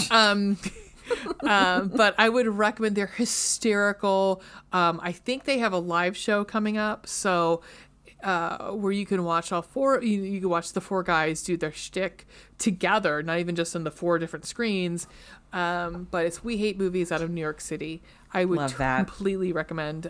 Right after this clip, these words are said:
Speaker 1: Um, I've had interactions with them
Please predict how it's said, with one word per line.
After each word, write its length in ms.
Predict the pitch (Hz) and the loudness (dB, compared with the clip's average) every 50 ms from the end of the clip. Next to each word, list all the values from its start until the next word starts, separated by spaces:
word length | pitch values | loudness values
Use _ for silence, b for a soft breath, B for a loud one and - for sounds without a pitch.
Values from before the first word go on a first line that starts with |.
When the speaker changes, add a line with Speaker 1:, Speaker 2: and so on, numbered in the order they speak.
| - - | -8 -6
Speaker 1:
Um, 380 | 175 165 160 156 156 156 170 - B B B B B 214 B | -4 -4 -4 -4 -6 -10 -12 -14 B B B B B -4 B
I've 120 | 226 226 226 | 2 4 4
had 160 | 254 247 220 | 4 2 2
interactions 560 | 220 208 202 185 175 180 180 - - 202 - - | 2 0 0 0 -2 -2 -4 -4 -8 -6 -4 -4
with 120 | 190 190 | -6 -4
them 360 | - 180 175 170 175 175 175 | -2 -2 -2 -2 -4 -6 -8